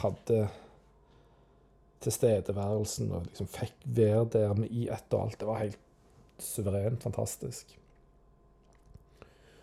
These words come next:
Det var søndagen, og mandagen, da dro jeg jo inn til Mo, Mo in the Rain, eh, for å hente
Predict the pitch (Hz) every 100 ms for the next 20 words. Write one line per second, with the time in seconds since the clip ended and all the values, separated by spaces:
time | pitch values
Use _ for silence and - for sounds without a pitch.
0 | - 123 104 - 131 165 180 175 160 -
1 | 107 170 175 170 165 160 127 120 113 104
2 | 95 - - - - - _ _ _ _
3 | _ _ _ _ _ _ _ 110 110 117
4 | 117 107 107 113 - 104 107 - - _
5 | - 107 104 107 113 151 214 175 - -
6 | - - - - - - - - _ _
7 | - _ _ - 107 107 127 117 113 107
8 | 113 156 170 - - - _ _ _ _
9 | 120 110 98 92 - 107 104 107 - 110
10 | 101 104 - 92 - _ _ 95 98